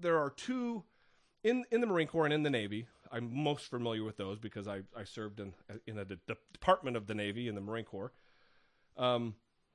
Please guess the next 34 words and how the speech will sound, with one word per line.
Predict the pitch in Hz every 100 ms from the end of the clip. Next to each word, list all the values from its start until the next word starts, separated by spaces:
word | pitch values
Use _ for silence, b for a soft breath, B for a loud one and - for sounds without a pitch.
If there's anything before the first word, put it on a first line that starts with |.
| _ _ _ _ -
you | 151
have | 143 139 131 127
the | 127
Medal | 139 180 208
of | 156
Honor, | 120 113
which | 117 110 -
the | 131
Army | 123 117 107
also | 98 101
has, | 92 90 90 -
and | 123
then | 120 131
right | 156 226 226
below | 196 143
that | 110 110
you | 120
have | 113 120
what's | 117 -
called | 117 110
the |
Navy | 117 123 120 113
Cross. | - 107 - - - - _ _ _ _
Typically | 226 220 160 131
what | 117 113
happens | 110 110 98
is, | 98 98
if | 101
you | 120
get | 135 170
the | 160 139
Medal | 139 180 147
of | 120
Honor, | 107 101 98